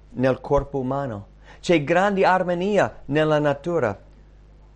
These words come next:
È solamente fra gli uomini che non c'è grande armonia.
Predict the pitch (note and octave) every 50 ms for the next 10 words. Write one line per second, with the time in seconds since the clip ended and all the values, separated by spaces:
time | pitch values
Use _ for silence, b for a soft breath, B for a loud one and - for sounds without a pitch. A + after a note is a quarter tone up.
0 | - - - - - - - - E3 E3 E3 - - A#3+ C4 C4 C#4+ C#4+ D#4 D#4+
1 | D#4 D4+ - D#4+ D#4 D4 C#4+ - - - - - - - - - - - - -
2 | G3 A3 A3+ A3 A3 G#3 G#3 G3+ F#3 G3+ G3 E3+ C#3 A#2+ A#2 A2 A2+ B2 C3 -
3 | - D3 C#3 C#3 C3+ C3+ C3 - C3+ A#2+ A#2+ B2+ C3 C3 B2+ A#2+ - - - A#2+
4 | A#2+ A2+ A2+ A#2 A2+ A#2+ A#2 A2+ G#2+ G#2+